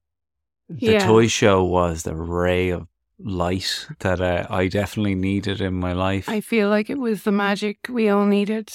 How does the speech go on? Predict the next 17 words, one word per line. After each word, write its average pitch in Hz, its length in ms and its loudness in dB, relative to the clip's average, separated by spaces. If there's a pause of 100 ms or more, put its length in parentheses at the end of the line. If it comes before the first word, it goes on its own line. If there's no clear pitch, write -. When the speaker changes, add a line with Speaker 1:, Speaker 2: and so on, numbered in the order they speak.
Speaker 1:
Yeah, 85 540 0
Speaker 2:
Back - 180 0
Speaker 1:
it 92 80 2
Speaker 2:
on 101 100 2
Speaker 1:
wa- - 40 0
Speaker 2:
Friday, 196 480 0
we 208 160 -2
were 196 160 -2
just 180 340 -8
spent 185 520 -4
from 208 340 -4 (100)
everything 196 420 -2
that 190 140 0
happened 180 260 -2
in 180 80 2
Speaker 1:
I, - 20 0
I - 20 -4